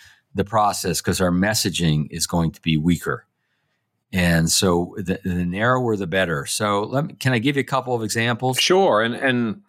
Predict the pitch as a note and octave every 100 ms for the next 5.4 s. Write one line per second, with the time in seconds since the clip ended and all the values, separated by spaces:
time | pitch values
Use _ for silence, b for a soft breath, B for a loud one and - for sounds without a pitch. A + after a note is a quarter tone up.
0 | _ B2 A2+ A2 - G#2 A#2+ A2 G2+ F#2
1 | A#2 - A2 A2+ D#2+ E2 D#2+ - - -
2 | - B2 C3 A#2+ A2+ G#2+ G2+ F2+ G2 G#2
3 | - F#2+ F2+ F2+ _ - F#2 - B2+ B2+
4 | - D#2+ D#2+ D#2 - B2 A2 F2 D2 -
5 | F#2 E2 E2